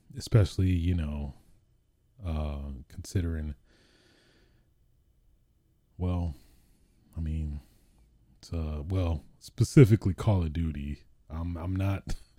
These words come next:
<laughs> I'm not too hopeful of, uh, the Call of Duty coming out this year. So this might be my, uh, my, uh, pacifier, uh, of disappointment from, uh, Call of Duty, I think. But, uh,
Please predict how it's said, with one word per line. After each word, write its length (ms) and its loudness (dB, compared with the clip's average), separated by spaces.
<laughs> 300 -20
I'm 120 -2
not 240 -2
too 160 0
hopeful 500 -4
of, 100 -4
uh, 300 -4
the 100 -10
Call 300 -4
of 80 -2
Duty 220 -4
coming 280 -8
out 140 -8
this 260 -10
year. 240 -14
So 380 -20
this 160 -10
might 260 -2
be 140 -4
my, 320 -4
uh, 340 -8
my, 240 -8
uh, 180 -6
pacifier, 960 -4
uh, 40 -8
of 420 -8
disappointment 840 -8
from, 260 -8
uh, 320 -4
Call 260 -4
of 80 -8
Duty, 320 -10
I 120 -8
think. 440 -16
But, 180 -4
uh, 400 -6